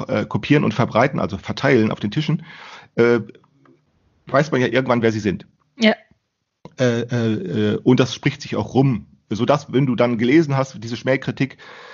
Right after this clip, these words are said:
Speaker 1: äh, dann weißt du, dann wurde jeder, der es wissen wollte, konnte nach drei Tagen wissen, wer diese Schmähkritik formuliert hatte, auch wenn kein
Speaker 2: Mhm.
Speaker 1: Name drunter stand. Das stimmte auch immer.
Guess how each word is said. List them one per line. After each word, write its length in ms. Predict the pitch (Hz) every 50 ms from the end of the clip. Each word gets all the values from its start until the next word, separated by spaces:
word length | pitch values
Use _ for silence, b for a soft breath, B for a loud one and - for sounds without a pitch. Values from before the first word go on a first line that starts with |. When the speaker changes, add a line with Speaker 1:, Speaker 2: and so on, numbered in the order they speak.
| B B B B
Speaker 1:
äh, 500 | - 113 113 117 117 113 107 - - 95
dann 180 | - 123 123 113
weißt 260 | 113 120 131 127 - 117
du, 60 | 107
dann 300 | 113 104 101 110 98 90
wurde 220 | 107 131 104 120
jeder, 220 | 104 107 139 139 110
der 80 | 110
es 100 | 104 -
wissen 220 | 113 123 - 117 95
wollte, 220 | 107 110 104 107
konnte 240 | - 104 104 104 110
nach 100 | 95 92 -
drei 180 | - 107 107 107
Tagen 260 | - 104 98 82 90
wissen, 220 | 110 - 113 101
wer 100 | 98 95
diese 360 | 87 - - _ - 98 98
Schmähkritik 480 | 98 - 104 101 - 113 - - 98 -
formuliert 420 | - 101 92 90 85 95 98 -
hatte, 160 | 87 85 - 98
auch 100 | 98 -
wenn 100 | 98 95
kein 120 | 107 107
Speaker 2:
Mhm. 40 | -
Speaker 1:
Name 180 | 101 107 113
drunter 240 | 107 - 98 - 101 -
stand. 100 | 110 110
Das 80 | 104
stimmte 300 | - - 127 135 - 95
auch 120 | 90 - -
immer. 180 | - - -